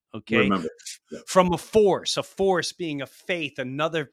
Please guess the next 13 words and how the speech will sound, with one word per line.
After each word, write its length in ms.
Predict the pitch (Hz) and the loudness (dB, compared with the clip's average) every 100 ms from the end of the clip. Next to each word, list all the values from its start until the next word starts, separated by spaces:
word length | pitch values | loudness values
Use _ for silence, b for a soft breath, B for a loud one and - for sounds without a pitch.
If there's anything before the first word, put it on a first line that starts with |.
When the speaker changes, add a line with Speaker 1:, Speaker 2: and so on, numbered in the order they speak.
| - | -8
Speaker 2:
another 400 | 143 135 170 180 | -4 0 0 0
dimension 640 | 156 143 143 160 156 131 113 | -2 -2 -2 -2 -4 -6 -6
we 200 | 123 123 | -8 -8
do 100 | 131 131 | -4 0
not 300 | 135 139 - | 0 0 -2
understand 720 | 123 104 - - 131 127 120 - B B | -6 -6 -8 -4 -2 -2 -4 -8 B B
and 100 | 120 | -10
that 120 | 120 113 | -10 -8
we're 80 | |
not 180 | 113 113 | -4 -4
Speaker 1:
Right. 100 | - | -6
Speaker 2:
taught 320 | - 135 127 | -8 -6 -6
here. 340 | - 107 82 | -8 -14 -14